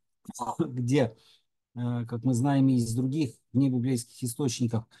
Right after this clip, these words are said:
э, были расселены, э, многие из ушедших,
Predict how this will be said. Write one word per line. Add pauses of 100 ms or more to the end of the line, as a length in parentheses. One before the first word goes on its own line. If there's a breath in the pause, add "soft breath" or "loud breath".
(320 soft breath)
э,
были
расселены, (420)
э,
многие (280)
из (240)
ушедших,